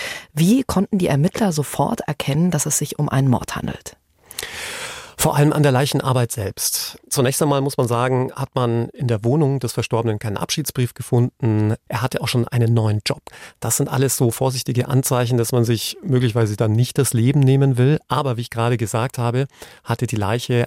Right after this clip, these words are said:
Speaker 2: eindeutige Indizien aufzuweisen. Zum einen die Strangulationsmarke. Das ist ein deutliches Zeichen dafür, dass man sich nicht selbst umgebracht hat,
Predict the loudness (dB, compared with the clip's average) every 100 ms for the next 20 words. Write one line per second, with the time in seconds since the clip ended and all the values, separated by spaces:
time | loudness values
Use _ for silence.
0 | -2 -2 0 2 2 2 2 0 0 -2
1 | -2 -4 -4 -4 -4 -6 -4 -2 -2 -2
2 | -4 -2 -4 0 2 2 2 -2 0 0
3 | 2 0 0 0 2 0 -2 -2 0 0
4 | 0 -2 -16 -16 -18 -18 -4 -2 0 -2
5 | 0 0 2 2 0 0 -2 -2 0 0
6 | 0 -2 0 -2 0 2 2 0 -18 -6
7 | -4 0 2 2 2 0 0 -10 -4 0
8 | 0 -2 0 2 2 0 0 -2 -4 -4
9 | -2 -8